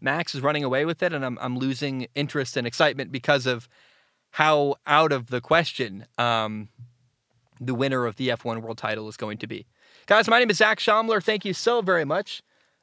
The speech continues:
Uh, we did our first ever podcast, uh, on the mainland, at least first one for a while since we moved back from Hawaii.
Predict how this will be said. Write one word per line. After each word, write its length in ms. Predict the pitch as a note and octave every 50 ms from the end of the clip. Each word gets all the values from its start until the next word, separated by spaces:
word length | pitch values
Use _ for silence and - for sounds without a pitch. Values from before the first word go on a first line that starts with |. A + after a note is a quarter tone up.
| _ _ -
Uh, 240 | C3+ C#3 C#3 C#3 C#3
we 80 | C#3+
did 140 | C#3 E3 E3
our 80 | D#3+ D#3
first 240 | - F3 E3+ - -
ever 200 | D#3+ D3+ D#3 D3
podcast, 600 | - D3+ D3 D3+ - - D3+ D3 D3 - - - _ _
uh, 200 | - B2+ A#2+ A#2+ A#2+
on 140 | - C3 C3+
the 60 | B2+
mainland, 380 | B2 C3+ C#3+ D3 C#3 B2 A#2+ B2+
at 60 | C#3
least 220 | C#3+ C3+ - - - -
first 240 | - D#3+ D3+ -
one 160 | D3+ D3 C3+ A#2+
for 180 | - C#3+ C#3
a 60 | B2+
while 560 | A#2+ A#2+ A#2+ C3 C#3 D#3 D#3+ C3+ A2+ F2+ - - _ _ - - _ _ _ _ _
since 200 | - - F3 -
we 60 | F3
moved 120 | D#3 C#3+
back 180 | C#3 C#3+ C#3 C3+
from 140 | - C#3 B2+
Hawaii. 440 | B2+ C3 C#3 C3+ B2+ A#2+ A2+ A#2